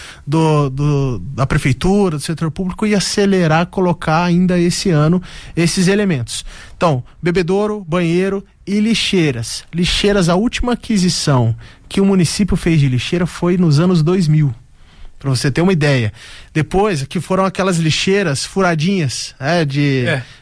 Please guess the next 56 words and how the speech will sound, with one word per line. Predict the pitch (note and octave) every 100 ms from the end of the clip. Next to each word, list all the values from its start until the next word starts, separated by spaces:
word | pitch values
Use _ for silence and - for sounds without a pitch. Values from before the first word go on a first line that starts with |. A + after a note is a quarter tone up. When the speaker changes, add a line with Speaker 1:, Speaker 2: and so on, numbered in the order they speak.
| -
Speaker 1:
de | C#3+
Speaker 2:
é. | C#3+
Speaker 1:
moeda, | D3 D3 F3+ F#3
Speaker 2:
Eu | A3
acho | E3
Speaker 1:
né? | G3
Speaker 2:
que |
foi | F#3+ A#3 G#3+
com | G#3
uma | G#3+ G#3 G#3
empresa | E3 F#3+ F#3+ A#3+ A#3 D3 F#3
que | D3+ F3+
deu | E3 G3 G#3 F#3
aquilo, | E3 - F#3 G#3+ G3 F#3+ D#3+ B2+
se | F#3+ A3 A3
eu | G#3+
não | G3
me | F3
Speaker 1:
Isso, | F3+
Speaker 2:
engano. | E3+
Speaker 1:
lá | G3+
atrás. | G#3+ E3+ D3+ C3 -
E, | D#3+ F#3+
não, | A3
imagina, | F3+ G#3 G3 G#3+ D#3+
nos | D3+
anos | G#3 F3+
dois | A3+ B3 G3
mil. | F#3+ C3+ - - - - _
Vinte | C#3+ A3 B3
e |
seis | - A3+ A3+ F#3+
anos | G#3+ G3
depois. | G3+ G3 D#3 C3 A#2 - - - -
E |
aí | E3+
a | G#3
gente | A3+ -
tem | A3+ G#3+
colo-, | G3 E3+
tinha, | E3+ - B3 A3+ C3+
né, | C#3+ F#3 G#3
um | D3 D#3+
processo | D3+ D#3+ C#3+ - F#3 F#3+ F3
até | D3+ E3+
mesmo | F3+ G3 F#3 E3
de | E3+ D3+ C3+ A2+
engenharia | C#3+ D3+ C#3+ D3+
reversa, | D3+ C#3+ A#2 C#3 F3 D3+ C#3
reciclagem, | D3 - - E3+ F#3 D#3
de | D#3
utilizar | E3+ - F3+ E3 F3+
as | F#3+
latas | F#3 F#3+ G3+ E3
de | E3
tintas | - - A3+ G#3+ C3 A#2